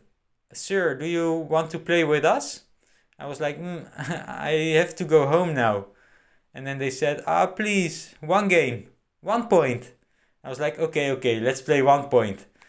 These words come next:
And after playing the first point, I was feeling like, "Oh, this is so nice." And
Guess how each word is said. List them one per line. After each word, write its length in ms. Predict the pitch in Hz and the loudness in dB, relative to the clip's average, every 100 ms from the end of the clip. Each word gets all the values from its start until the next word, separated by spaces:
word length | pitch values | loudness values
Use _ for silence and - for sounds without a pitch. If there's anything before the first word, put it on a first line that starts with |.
| _ _ _ _ | _ _ _ _
And 640 | 131 131 131 131 131 123 - _ _ | -6 -6 -6 -8 -12 -14 -20 _ _
after 240 | 147 165 170 | -4 0 0
playing 300 | 180 185 165 | 2 2 2
the 80 | 165 | 0
first 340 | 180 180 180 | 2 0 2
point, 240 | 180 180 | 2 4
I 100 | 170 | 4
was 280 | 147 147 - | 2 0 -4
feeling 560 | - - - 160 147 143 | -12 -12 -6 -4 -2 2
like, 180 | 135 135 | 2 4
"Oh, 220 | 175 165 | 6 6
this 220 | 147 147 | 6 -2
is 80 | 135 | -4
so 240 | - 165 | 4 4
nice." 420 | 151 147 135 120 120 | 4 2 2 0 -2
And 260 | 123 123 | -4 -6